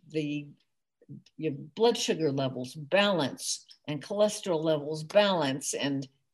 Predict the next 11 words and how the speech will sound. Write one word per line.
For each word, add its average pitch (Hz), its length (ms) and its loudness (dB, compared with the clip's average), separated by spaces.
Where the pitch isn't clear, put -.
your 190 240 2
emotions 202 760 2
balance. 143 600 -2
Food 226 180 -6
has 208 220 -4
a 202 40 -6
huge 214 320 -6
impact 208 540 -4
on 202 180 -2
your 196 140 0
emotions. 190 840 -4